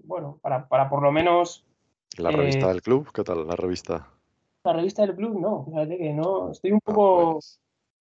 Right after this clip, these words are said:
Speaker 1: estoy un poco vago ahora con el tema de las revistas, fíjate que empecé, porque claro, yo llevo poco en el club y, y dije, pues voy a leer las de más, más antiguas a más nuevas.
Speaker 2: Sí.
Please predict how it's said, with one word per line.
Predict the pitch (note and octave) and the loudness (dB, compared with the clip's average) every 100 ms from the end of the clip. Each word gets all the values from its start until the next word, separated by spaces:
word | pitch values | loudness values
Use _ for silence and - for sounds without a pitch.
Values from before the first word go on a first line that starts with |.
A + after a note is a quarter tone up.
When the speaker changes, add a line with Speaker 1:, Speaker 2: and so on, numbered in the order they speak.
| _ | _
Speaker 1:
estoy | F#3 | -8
un | G3+ | -6
poco | - G3+ F3 D#3 | -2 -2 0 0
vago | E3 G3 | 2 4
ahora | F3+ F3 | 4 2
con | E3+ | -2
el | D#3+ | -4
tema | F3 F3 | -4 -6
de | |
las | - - | -8 -12
revistas, | - G#3+ C4 G3 | -12 -8 -4 -2
fíjate | F3+ F3+ F#3 | 0 2 2
que | |
empecé, | E3+ D#3+ F#3 G3 F#3+ F#3 F3+ F3 | 0 -2 0 2 2 0 -2 -6
porque | D3+ C#3 C#3 | -8 -8 0
claro, | D3+ C#3 | 0 2
yo | C#3 D3+ - _ | 0 -2 -10 _
llevo | D#3 D#3+ E3 | -2 0 0
poco | F3 | 2
en | F3 | 2
el | E3 | 0
club | F#3+ F#3 - _ _ _ _ _ _ _ _ _ | 2 2 0 _ _ _ _ _ _ _ _ _
y, | C3+ B2+ B2 | -8 -6 -8
y | C#3+ B2+ A#2+ A#2+ | -6 -6 -6 -10
dije, | A#2+ D3 | -10 -10
pues | A#2 | -2
voy | A2 | -2
a | |
leer | B2 B2+ | 0 2
las | C#3 C#3+ | 2 2
de | C3+ B2 A#2+ | 0 0 -6
más, | B2 B2+ - | -6 -8 -8
más | - B2+ - B2+ C#3 | -12 -12 -12 -10 -4
antiguas | C#3 C#3 C#3+ D#3+ E3+ | -4 -2 2 4 4
a | |
más | D#3 C3+ | 2 2
nuevas. | D3+ E3 A#2 - _ _ | 2 2 0 -6 _ _
Speaker 2:
Sí. | - | -16